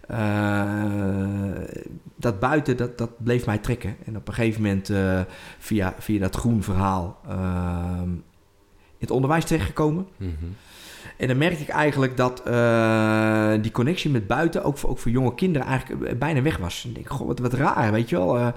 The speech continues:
Speaker 1: ik, ik, ik was altijd aan het buiten spelen, dat vond ik leuk, daar leerde ik heel veel. Het is een beetje ervaringsleren, hè. Ehm, je, je leert gewoon door, door dingen te doen,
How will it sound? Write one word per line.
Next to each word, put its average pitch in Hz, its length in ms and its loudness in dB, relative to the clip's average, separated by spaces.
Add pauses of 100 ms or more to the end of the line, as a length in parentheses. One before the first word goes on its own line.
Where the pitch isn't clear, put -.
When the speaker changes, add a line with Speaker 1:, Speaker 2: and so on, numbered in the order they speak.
(300)
Speaker 1:
ik, - 220 -6
ik, - 160 -6
ik - 240 -10
was 110 120 0
altijd 117 200 -2
aan 110 60 2
het 107 100 0
buiten 147 220 2
spelen, 147 420 2
dat 107 120 -2
vond 117 160 0
ik 113 80 -2
leuk, 143 300 2
daar 104 120 2
leerde 131 220 4
ik 147 80 -2
heel 135 140 2
veel. 143 180 -2
Het 117 180 -6
is 123 80 -6
een 120 80 -4
beetje 120 200 -2
ervaringsleren, 139 680 2
hè. 208 60 -6 (800)
Ehm, 113 800 2
je, - 340 -2
je 117 120 2
leert 135 240 2
gewoon 117 420 0
door, 113 580 2
door 107 280 0
dingen 113 220 0
te 107 120 -2
doen, 143 360 2